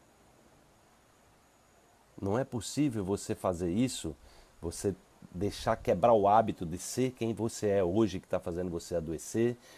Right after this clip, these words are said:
está fa-, fazendo você ser uma pessoa infeliz, tá fazendo você ser uma pessoa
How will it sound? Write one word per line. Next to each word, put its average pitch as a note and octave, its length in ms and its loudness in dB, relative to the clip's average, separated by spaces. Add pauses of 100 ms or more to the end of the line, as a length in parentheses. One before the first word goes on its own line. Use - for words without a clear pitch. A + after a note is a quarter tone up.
(100)
está F#2 180 -2
fa-, E2 140 -4
fazendo F2+ 320 -2
você E2+ 240 -6
ser - 100 -8
uma E2 80 -4
pessoa E2 280 -8
infeliz, F#2+ 560 -4
tá F2+ 100 -8
fazendo F2+ 460 -4
você E2 320 -8
ser - 120 -8
uma F2 60 -2
pessoa F2+ 460 -2